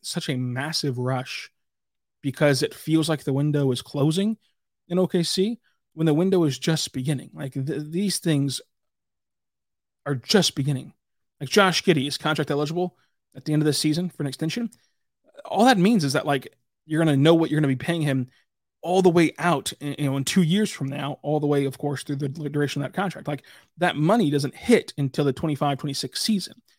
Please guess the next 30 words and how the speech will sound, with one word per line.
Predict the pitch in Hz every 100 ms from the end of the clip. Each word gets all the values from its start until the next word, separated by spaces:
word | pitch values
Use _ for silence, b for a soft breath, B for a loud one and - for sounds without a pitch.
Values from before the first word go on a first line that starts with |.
| _ _ -
Uh, | 139 135
you |
know, | 131
same | - 165
thing | 147 147
with, | 139 -
you | 139
know, | 127
all | 87 143 156
these | 139
things. | 147 135
It's | 151 -
a, | 147 131
it's | - -
an |
extension, | 131 - - 269 247 - 135 135 _ _ _ -
not | 165
a | 175 147
rip | 143 170
it | 165
up | 151 -
and, | 143 135
and, | 135 135
and | 139 131
start | 165 139
paying | 156 147
him | 143 143
big | 147 143
money | 143 139
immediately | 131 135 190 151 135 175 -